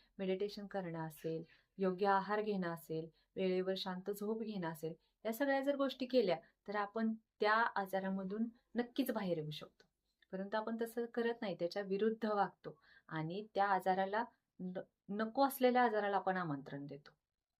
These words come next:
हे प्रत्येकाच्या आयुष्यामध्ये घडत आहे. मी स्वतः या गोष्टींचा अनुभव घेतलेला आहे, कारण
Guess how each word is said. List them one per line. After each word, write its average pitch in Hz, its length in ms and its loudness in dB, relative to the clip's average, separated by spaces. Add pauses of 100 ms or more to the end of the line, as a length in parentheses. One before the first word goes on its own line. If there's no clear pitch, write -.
(220)
हे 226 280 0
प्रत्येकाच्या 220 600 -4
आयुष्यामध्ये 185 560 -2 (200)
घडत 160 300 0
आहे. 147 200 -8 (1080)
मी 233 120 0
स्वतः 226 520 -2 (180)
या 208 120 -2
गोष्टींचा 208 540 -4
अनुभव 196 320 -4
घेतलेला 208 400 -2
आहे, 196 240 -2 (380)
कारण 190 320 -2